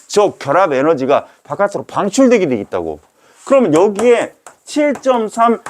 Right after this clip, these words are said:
킬로칼로리라는 에너지가 방출돼. 그럼 생각을 해보자.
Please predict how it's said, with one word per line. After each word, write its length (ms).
킬로칼로리라는 1160
에너지가 440
방출돼. 540
그럼 140
생각을 420
해보자. 320